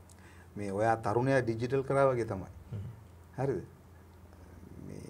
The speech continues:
Speaker 1: මට හිතුණා දැන්, අ, ඉස්සර අපිට තිබ්බ ලොකුම හීන තමයි මේ රෙකෝඩින් ස්ටුඩියෝ එකක් හදාගන්න එක.
Speaker 2: හ්ම්.
Speaker 1: ඉතින් එහෙම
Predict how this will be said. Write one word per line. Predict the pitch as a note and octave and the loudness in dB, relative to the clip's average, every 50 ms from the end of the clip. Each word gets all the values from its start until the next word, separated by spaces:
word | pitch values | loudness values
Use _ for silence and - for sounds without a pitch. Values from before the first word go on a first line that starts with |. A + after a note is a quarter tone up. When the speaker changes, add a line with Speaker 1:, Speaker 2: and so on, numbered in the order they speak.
| - - - | -14 -14 -12
Speaker 1:
මට | G#2+ G#2+ G#2+ A2 B2+ | -6 -6 -4 -2 0
හිතුණා | B2+ B2 A#2+ - D#3+ D#3+ D3 | 0 0 0 0 -2 -2 0
දැන්, | C3+ C#3 C#3+ D3 C#3+ C3 | 2 2 2 2 0 0
අ, | A2+ G#2 G2+ | -2 -2 -4
ඉස්සර | G2 - G#2+ - - - C3 | -4 -6 -6 0 0 4 4
අපිට | C#3 C3 B2 B2+ B2 B2 A2+ | 6 4 4 4 0 0 0
තිබ්බ | B2+ A2+ A2+ A#2 | 0 -2 0 0
ලොකුම | A#2+ A#2+ A#2 - A#2+ A#2+ A#2 | 0 0 0 0 -2 -2 -2
හීන | A#2 A#2 A#2+ A#2 A#2 A2+ | -2 -2 -2 -2 -2 -2
තමයි | A#2+ A2+ A2+ A#2+ C3 C3 | -2 -2 0 0 0 0
මේ | A#2+ A2+ A2 A2 A2 - - - - - - - | 0 -2 -2 -4 -6 -10 -16 -18 -20 -14 2 2
රෙකෝඩින් | B2 A#2 D3 D3 D3 D#3 D#3 D#3 D3 | 4 10 10 10 12 12 10 8 6
ස්ටුඩියෝ | C#3+ - C#3 B2+ A#2 A#2 G#2 G2 | 6 6 4 6 6 4 4 2
එකක් | - - | 0 0
හදාගන්න | G#2 F#2 F2+ F2 F2+ F2 D#2+ D#2+ F2 | 0 0 0 0 -2 -4 -6 -8 -12
එක. | F2+ - - - | -14 -16 -10 -8
Speaker 2:
හ්ම්. | G#2+ G2+ F2+ F2+ - - - - - - - - - - - - - - - | -8 -6 -6 -8 -12 -16 -20 -20 -20 -20 -20 -20 -20 -20 -20 -20 -20 -20 -12
Speaker 1:
ඉතින් | - - B2 | -4 0 2
එහෙම | A#2 B2+ C3 C3+ | 2 4 4 6